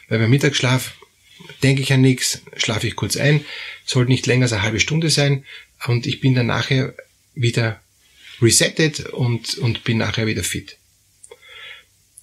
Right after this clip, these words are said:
Oder wenn ich nach der Arbeit nach Hause komme und, und eigentlich voll geschlaucht bin, hungrig bin und, und irgendwie so unruhig bin und eigentlich Bewegung bräuchte, ja, ähm, kann's auch gut sein, dass ich einfach jetzt mal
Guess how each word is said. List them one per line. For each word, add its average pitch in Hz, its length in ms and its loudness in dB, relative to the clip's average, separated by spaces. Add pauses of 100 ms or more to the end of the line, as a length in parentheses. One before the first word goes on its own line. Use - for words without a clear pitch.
(280)
Oder 120 340 4
wenn 120 140 2
ich - 420 -2
nach 117 240 0
der - 140 -4
Arbeit 117 180 -2
nach 104 160 -4
Hause 147 240 0
komme 147 340 2
und, - 760 -6
und 120 200 -4
eigentlich 113 240 -2
voll 110 160 -4
geschlaucht - 400 -2
bin, 135 220 2
hungrig 139 360 2
bin 123 300 0
und, 117 360 -6
und 107 260 -8
irgendwie 113 360 -4
so - 160 -4
unruhig 143 380 4
bin 131 200 4
und 117 160 -4 (500)
eigentlich 120 240 -2
Bewegung 151 380 4
bräuchte, 135 460 2
ja, 160 180 0 (340)
ähm, 120 420 -2 (260)
kann's 135 260 2
auch - 140 -2
gut 160 200 0
sein, 139 320 2 (320)
dass 131 180 0
ich 131 180 -4
einfach 131 300 0
jetzt 135 220 0
mal 127 240 0